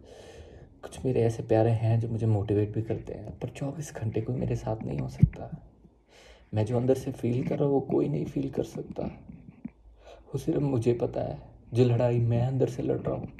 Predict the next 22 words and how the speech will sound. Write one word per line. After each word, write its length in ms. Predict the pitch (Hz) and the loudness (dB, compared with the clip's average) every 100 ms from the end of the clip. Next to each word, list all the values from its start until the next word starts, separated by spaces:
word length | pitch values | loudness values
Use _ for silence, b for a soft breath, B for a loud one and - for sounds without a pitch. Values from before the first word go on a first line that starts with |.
| - | -6
वो 100 | 147 | -6
सिर्फ 340 | - 131 147 | -2 -4 -2
मुझे 300 | 147 117 135 | 0 0 0
पता 320 | 123 - - - | -2 -4 -6 -8
है 60 | |
और 260 | - 147 - | -4 -4 -4
किसी 320 | 160 - 151 | -6 -4 -4
को 160 | 151 143 | -2 -2
नहीं 160 | 151 | -2
पता। 240 | 151 - - - 175 - - - - - - - - - _ _ _ _ _ B B B B B B B - | -6 -8 -10 -8 -6 -6 -8 -12 -14 -18 -20 -20 -20 -20 _ _ _ _ _ B B B B B B B -2
वो 80 | |
anxiety 560 | - 143 123 127 127 151 | 0 0 4 4 4 0
जो 120 | 139 | 0
मैं 200 | 135 143 | 0 -2
feel 220 | - 147 | -2 -2
करता 240 | - - 143 | 0 0 0
हूँ, 60 | |
वो 120 | 156 - | -2 -2
किसी 240 | 139 143 | -6 -2
को 120 | - | 0
नहीं 140 | 147 - | -2 -2
पता। 480 | - - - - | -4 -4 -8 -12